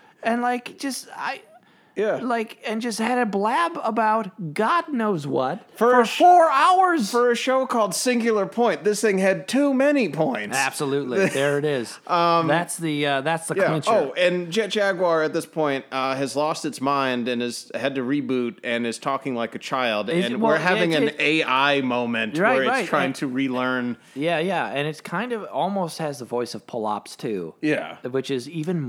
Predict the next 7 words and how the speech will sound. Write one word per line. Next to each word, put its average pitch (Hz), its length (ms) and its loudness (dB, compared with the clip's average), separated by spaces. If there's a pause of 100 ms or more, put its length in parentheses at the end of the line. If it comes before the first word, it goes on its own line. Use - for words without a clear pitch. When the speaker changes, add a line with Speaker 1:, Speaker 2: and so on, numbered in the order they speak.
(140)
Speaker 1:
more 139 500 -6
confusing. 139 720 -4
Speaker 2:
Even 156 160 0
though 147 200 2
it's 135 200 -4
another 131 680 0 (160)
app 135 160 2